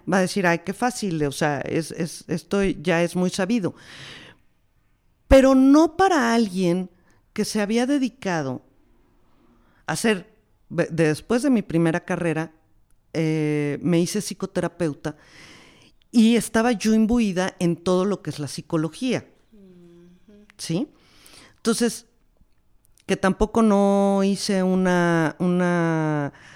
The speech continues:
Speaker 1: este, especialidad muy conocida, más bien muy desconocida, inventada o creada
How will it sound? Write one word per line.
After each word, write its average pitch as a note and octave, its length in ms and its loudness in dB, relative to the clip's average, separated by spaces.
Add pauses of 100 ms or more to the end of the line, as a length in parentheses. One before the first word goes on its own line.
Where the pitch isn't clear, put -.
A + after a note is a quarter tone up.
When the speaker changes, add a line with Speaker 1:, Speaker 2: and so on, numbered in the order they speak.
(180)
Speaker 1:
este, D#3+ 480 -2
especialidad F3+ 840 0
muy F3+ 240 0
conocida, F#3 580 -2
más E3+ 240 2
bien D#3 320 2 (500)
muy G#3 280 6
desconocida, C#3 800 -4 (280)
inventada F#3 800 -2
o D#3 340 -4
creada D3 560 -4